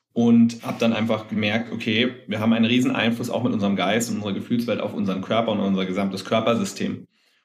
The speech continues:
Und die Epigenetik konnte erklären, wie das im Körper funktioniert und wie wirklich ein Gedanke Einfluss nehmen kann bis auf die Regulierung unserer Gene.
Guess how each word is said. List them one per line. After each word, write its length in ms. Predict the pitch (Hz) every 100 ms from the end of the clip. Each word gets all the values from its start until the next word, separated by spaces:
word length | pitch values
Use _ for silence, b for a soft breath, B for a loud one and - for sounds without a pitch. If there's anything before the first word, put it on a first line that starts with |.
| _ _
Und 560 | 110 107 104 104 104 -
die 140 | 101
Epigenetik 420 | 123 113 107 117
konnte 240 | 117 113 98
erklären, 600 | 95 101 98 107 107 - _
wie 280 | 113 117 127
das 220 | 127 113
im 160 | - 98
Körper 340 | 113 110 101
funktioniert 680 | 101 104 98 107 110 135 101
und 120 | 92
wie 300 | 95 101 98
wirklich 380 | 101 - - 90
ein 180 | 90 92
Gedanke 460 | 95 95 107 117 -
Einfluss 340 | 113 120 -
nehmen 160 | 107 101
kann 240 | 104 101
bis 140 | 98
auf 80 | 101
die 200 | 104 92
Regulierung 680 | 92 113 117 110 110 120 117
unserer 300 | - 113 95
Gene. 360 | 104 123 131